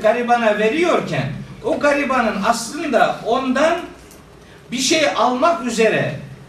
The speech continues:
onun hak ettiği, önceden onun hakkı olan bir, bir, e, bir durum yok yani. Adam bir şeyin karşılığı olarak vermiyor onu yani. Tamamen arınmak için veriyor. Bir şeyin karşılığı ödensin diye malını vermiyor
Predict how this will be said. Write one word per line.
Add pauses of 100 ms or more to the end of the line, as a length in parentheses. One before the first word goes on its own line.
(120)
onun
hak
ettiği, (100)
önceden
onun
hakkı
olan
bir, (460)
bir,
e,
bir
durum
yok
yani. (440)
Adam
bir
şeyin
karşılığı
olarak
vermiyor
onu
yani. (840)
Tamamen
arınmak
için
veriyor. (480)
Bir
şeyin
karşılığı (300)
ödensin
diye
malını
vermiyor